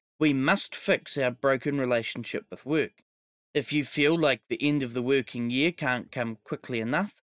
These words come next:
you aren't alone. Computer maker H P recently surveyed fifteen thousand knowledge workers across twelve countries and found that just twenty-seven percent of respondents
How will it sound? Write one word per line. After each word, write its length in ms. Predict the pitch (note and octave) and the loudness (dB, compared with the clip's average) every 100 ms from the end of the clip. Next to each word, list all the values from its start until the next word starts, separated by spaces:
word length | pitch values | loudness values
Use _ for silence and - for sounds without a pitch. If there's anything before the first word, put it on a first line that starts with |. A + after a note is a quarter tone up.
| _ | _
you 140 | G#3+ G3 | 0 2
aren't 180 | C#3+ | 2
alone. 460 | B2 B2 E3+ B2+ G#2+ _ _ _ _ _ | 0 0 2 0 -4 _ _ _ _ _
Computer 400 | D#3 B2+ F3+ F3+ | -4 0 2 2
maker 400 | D3+ C3+ C3 D3+ | 4 2 2 -2
H 300 | A#2+ C3 G#2+ - | -2 -2 -4 -2
P 300 | E3+ D3+ E3+ | 2 2 2
recently 600 | D3 D3+ - C#3 B2+ A#2+ | 2 0 0 -2 -2 -4
surveyed 880 | A#2 - D3+ G3 F3 B2+ B2 B2+ - | -6 -2 2 2 2 0 0 -6 -4
fifteen 480 | - G3+ - E3 C#3 | 0 0 0 0 0
thousand 640 | B2 C#3+ D3 F#3+ F3+ C#3 | 0 2 2 2 0 0
knowledge 360 | C#3 F#3+ G3+ - | 0 2 0 -2
workers 500 | C3 A#2 - A#2 D#3 _ _ _ | -4 -4 -4 -8 -8 _ _ _
across 440 | C#3+ - D#3+ C#3 C3+ | -10 -4 -2 -2 -4
twelve 380 | - D#3 A#2 - | 0 2 2 0
countries 560 | F3 G3 - A#2+ A#2+ - | 0 0 -2 -6 -6 0
and 220 | D3+ F#3+ | 2 2
found 400 | - D3+ B2+ F3+ | 0 0 2 2
that 180 | C#3 - | 0 0
just 300 | - B2 - | -2 -2 -6
twenty-seven 640 | - E3+ C3 - D3+ C3 | -2 -2 -2 -4 -4 -4
percent 440 | A2 - - F#3 G3+ | -6 -10 -6 -2 -2
of 140 | F#3 | -4
respondents 680 | A#2 - E3+ F#3 B2 B2 | -8 -6 -2 -2 -4 -10